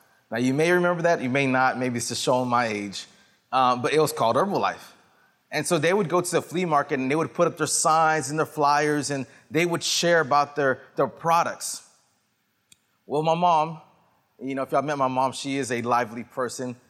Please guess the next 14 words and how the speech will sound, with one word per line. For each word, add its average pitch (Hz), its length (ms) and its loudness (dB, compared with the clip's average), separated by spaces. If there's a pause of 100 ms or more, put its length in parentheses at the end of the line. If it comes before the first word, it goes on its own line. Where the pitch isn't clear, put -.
(120)
She - 180 -6
would 143 120 -4
say 147 180 0
she's 143 260 -2
shy, 123 440 2
but 127 200 -4
I 123 100 0
don't 135 180 0
think 123 180 -6
she's 120 220 -6
shy 104 220 -4
at 117 100 -4
all. 131 260 2 (840)
Okay. 107 480 -2